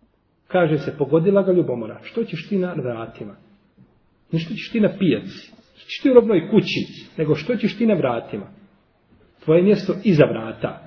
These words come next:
zatvoreni svakako, a nije napolju. Pa je digao da je ubije,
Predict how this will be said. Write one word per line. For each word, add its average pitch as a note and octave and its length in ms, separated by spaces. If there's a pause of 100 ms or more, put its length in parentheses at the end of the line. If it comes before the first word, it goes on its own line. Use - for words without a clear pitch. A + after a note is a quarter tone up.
(120)
zatvoreni C3 560
svakako, - 540 (320)
a A#2+ 120
nije F#3 260 (460)
napolju. E3 400 (680)
Pa - 60
je F3 80
digao C#4+ 240
da C#4 80
je C#4+ 160
ubije, G3+ 560